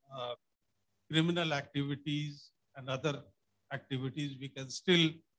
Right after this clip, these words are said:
do something about them by getting into the dark net and, uh, whatever other activities can be undertaken. Gaming is something on which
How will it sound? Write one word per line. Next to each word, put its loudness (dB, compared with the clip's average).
do 4
something 0
about -4
them -6
by -8
getting -8
into -4
the -16
dark -8
net -14
and, -20
uh, -10
whatever -2
other -6
activities -12
can -12
be -10
undertaken. -10
Gaming 6
is 2
something 0
on -2
which 0